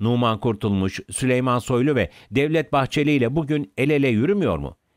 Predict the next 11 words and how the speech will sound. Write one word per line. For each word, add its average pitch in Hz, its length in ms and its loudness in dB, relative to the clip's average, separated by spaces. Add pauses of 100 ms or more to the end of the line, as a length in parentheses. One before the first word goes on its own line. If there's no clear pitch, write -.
Siyaset 95 580 -2
maalesef 127 640 0
budur. 78 240 -4 (440)
Meclisteki 151 640 -2
sandalye 147 560 0
dağılımına 135 680 2
yapılacak 131 640 -2
yeni 131 300 0
anayasa 156 400 0
açısından 131 560 -2
bakalım. 78 320 -2